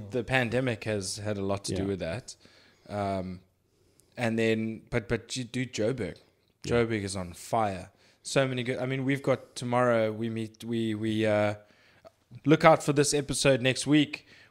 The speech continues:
Speaker 1: We've got Human Nebula via Zoom, unfortunately, obviously, 'cause we're in Cape Town, they're in
Speaker 2: Mm-hmm.
Speaker 1: Joburg. Um, so we're gonna have a quick chat with them, and, uh, that'll be up next week. Dude, the Joburg bands are heaving. They,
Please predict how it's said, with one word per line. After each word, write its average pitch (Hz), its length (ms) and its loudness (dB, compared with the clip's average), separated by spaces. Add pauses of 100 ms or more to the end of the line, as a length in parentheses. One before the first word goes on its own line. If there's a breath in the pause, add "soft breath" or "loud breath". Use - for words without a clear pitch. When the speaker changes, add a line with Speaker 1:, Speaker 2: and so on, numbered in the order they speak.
Speaker 1:
We've 123 120 -2
got 127 140 4
Human 131 240 -2
Nebula 123 440 2
via 117 300 4
Zoom, 120 280 0
unfortunately, 123 560 -2
obviously, 101 320 -4
'cause 98 180 -10
we're 101 140 -2
in 92 80 -8
Cape 113 260 -4
Town, 101 200 -4
they're 95 120 -6
in 92 100 -6
Speaker 2:
Mm-hmm. 101 260 0
Speaker 1:
Joburg. 113 100 -2 (540 soft breath)
Um, 101 460 2 (140)
so - 160 -4
we're 113 60 2
gonna 113 140 2
have 113 120 2
a 117 60 -4
quick - 200 -2
chat 117 240 0
with 113 100 -2
them, 110 260 2 (240)
and, 110 340 0
uh, 110 220 6
that'll 113 220 2
be 104 260 -2
up 113 240 -8
next 113 240 -2
week. 113 260 0 (720 soft breath)
Dude, 170 240 6
the 135 100 2
Joburg 180 580 6
bands 175 340 2
are 143 200 4
heaving. 170 600 0 (260)
They, 131 220 6